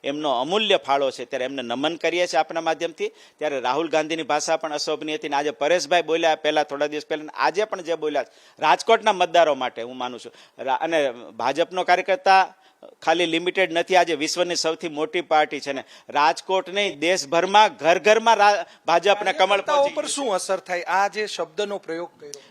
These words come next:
Speaker 1: અને રાજકોટના તમામ ઘરમાં ભાજપનો એક એક કાર્યકર્તા છે, એટલે મને લાગે છે બધા મતદારો મને આ લાગુ પડે છે. રાજકોટ લોકસભા અને ક્ષેત્રને જે રીતે એમની ભાષા પ્રયોગ અશોભનીય છે અને આના સંદર્ભમાં ભાજપનો કાર્યકર્તા તો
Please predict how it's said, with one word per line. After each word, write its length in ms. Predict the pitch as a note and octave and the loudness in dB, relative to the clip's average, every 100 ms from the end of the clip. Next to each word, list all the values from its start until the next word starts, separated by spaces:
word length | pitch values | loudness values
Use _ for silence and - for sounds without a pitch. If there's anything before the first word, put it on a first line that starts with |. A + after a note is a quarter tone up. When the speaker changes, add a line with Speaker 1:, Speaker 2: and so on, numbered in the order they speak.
| _ | _
Speaker 1:
અને 320 | - F3+ G3+ E3 | -2 2 2 4
રાજકોટના 840 | D3+ F3 - G#3 G#3+ G3 G#3 G#3+ | 6 4 2 0 0 0 4 4
તમામ 520 | G#3 E3+ F#3+ A#3 A#3 | 4 2 6 6 6
ઘરમાં 340 | F#3+ G#3 G#3 | 2 4 4
ભાજપનો 440 | D#3+ F3 F#3 F#3 F3+ | 4 4 4 0 0
એક 180 | F3+ F#3 | 2 0
એક 120 | F3 | 2
કાર્યકર્તા 500 | D#3+ D3 - - A#2+ | 0 2 -4 -2 -4
છે, 240 | - A2 | -4 -10
એટલે 160 | C#3+ C#3+ | -6 -6
મને 260 | C#3+ D#3+ | -4 -2
લાગે 260 | E3+ E3+ E3+ | 0 0 0
છે 80 | D#3 | -4
બધા 300 | C#3 C#3+ F3 | -4 0 2
મતદારો 480 | D3+ D3+ D3+ F3 D#3+ | 2 2 4 4 4
મને 240 | D#3 D3 | 2 2
આ 80 | C#3 | 4
લાગુ 300 | C3 C3 C3 | 4 2 -2
પડે 240 | B2 B2 | -2 -2
છે. 220 | B2+ F#3 - - - | -2 -6 -6 -18 2
રાજકોટ 360 | C3+ - D3+ | 2 2 -2
લોકસભા 760 | C3 C#3+ C3 C#3+ B2+ C#3 C#3+ C#3 | 0 -2 -2 -4 -2 0 2 2
અને 200 | C3 C3+ | -2 -8
ક્ષેત્રને 520 | - C#3 C#3+ C#3+ C#3+ | -6 -6 -4 -6 -6
જે 140 | A#2 C#3+ | -4 -4
રીતે 320 | D3 D#3+ D3 - - | -2 -4 -4 -10 -8
એમની 220 | C#3+ D3 | -6 -4
ભાષા 380 | - A#2+ E3+ F#3 | -2 0 4 2
પ્રયોગ 320 | D#3 D3 B2+ | 2 -2 -2
અશોભનીય 720 | C#3 D3+ D3+ D#3 D#3+ F3+ F3 | -2 0 0 0 0 -2 -2
છે 140 | G#3+ | -4
અને 420 | A#3+ - - F3+ D#3 | -6 -10 -12 -4 -2
આના 540 | C#3 A#2+ D3+ F3+ G3 | -2 -2 0 2 2
સંદર્ભમાં 560 | F#3 E3 D#3+ E3 E3+ A2+ | 2 -2 -2 0 0 0
ભાજપનો 420 | A#2 C#3 D3+ F3 | 0 0 -2 0
કાર્યકર્તા 540 | F3+ F3+ F#3 F3+ F#3+ | 0 2 0 2 2
તો 320 | F#3+ G3+ G3 | 2 0 -2